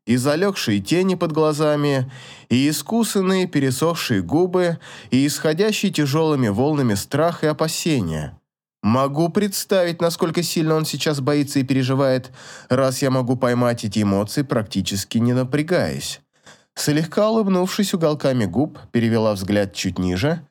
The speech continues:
В одежде парня прослеживался легкий беспорядок.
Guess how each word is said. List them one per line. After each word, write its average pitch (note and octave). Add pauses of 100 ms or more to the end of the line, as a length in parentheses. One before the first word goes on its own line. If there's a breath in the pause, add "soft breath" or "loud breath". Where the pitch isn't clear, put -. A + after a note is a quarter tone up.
В F#2
одежде G3
парня F#3+
прослеживался E3
легкий C3
беспорядок. B2+